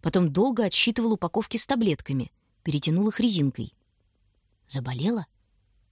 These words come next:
удивился Шурка, но сообразил, что это витамины. Понятно,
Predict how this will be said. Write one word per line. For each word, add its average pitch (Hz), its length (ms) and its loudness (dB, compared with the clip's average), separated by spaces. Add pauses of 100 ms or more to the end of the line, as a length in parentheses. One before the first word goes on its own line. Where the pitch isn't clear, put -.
(320)
удивился 165 480 2
Шурка, - 400 -2 (560)
но 160 160 0
сообразил, 190 560 2
что - 220 -4
это 185 180 0
витамины. 254 640 2 (360)
Понятно, 349 500 -2